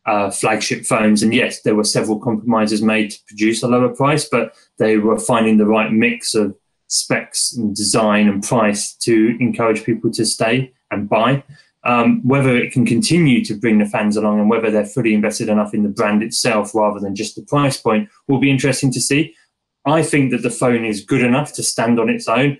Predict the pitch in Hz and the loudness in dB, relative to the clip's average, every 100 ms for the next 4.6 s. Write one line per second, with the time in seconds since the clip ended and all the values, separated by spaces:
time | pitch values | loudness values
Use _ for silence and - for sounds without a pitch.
0 | _ _ 113 107 104 101 113 - 120 120 | _ _ -6 -4 -6 -2 -4 -4 -4 -2
1 | 113 120 - 127 120 - 131 147 151 _ | 0 -2 -4 -2 -2 -2 -2 -2 -2 _
2 | _ - 143 147 113 - 180 - 120 - | _ -4 0 0 0 -2 -2 0 -2 -2
3 | 139 135 127 120 123 117 104 107 107 107 | -2 -2 -2 0 0 2 2 2 4 2
4 | 104 - 113 95 104 104 | 0 -2 0 0 -4 -6